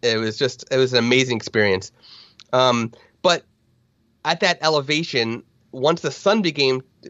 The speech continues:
began to, to show itself, we found out that, uh, we were actually right above the clouds, at least some of the clouds. And so it was such a beautiful experience. I've never seen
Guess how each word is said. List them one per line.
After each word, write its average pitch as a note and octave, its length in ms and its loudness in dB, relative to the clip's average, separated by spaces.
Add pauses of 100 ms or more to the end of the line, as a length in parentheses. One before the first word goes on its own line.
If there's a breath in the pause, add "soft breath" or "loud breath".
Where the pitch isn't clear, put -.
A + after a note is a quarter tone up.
(120)
began C3+ 400 0
to, A#2+ 220 -4
to B2+ 180 -14
show E3+ 260 2
itself, A2+ 440 -2
we B2+ 120 -4
found E3 480 2
out A#2+ 340 0 (500 soft breath)
that, B2 500 0 (140)
uh, A2 460 0 (380)
we E3 160 0
were A#3 160 2
actually D#3 580 0 (1080)
right D#3+ 340 2
above B2+ 760 0
the A2 100 -12
clouds, - 720 -4
at C#3+ 80 -4
least G3 240 -4
some E3 240 0
of A#2+ 100 0
the G#2+ 60 -8
clouds. G2 600 -8
And B2 260 2
so E3+ 120 2
it - 20 0
was F#3 200 2
such G#3 300 -2
a E3+ 80 2
beautiful C#3 540 0
experience. B2 480 0
I've B2+ 140 0
never D#3 220 0
seen D3+ 360 -4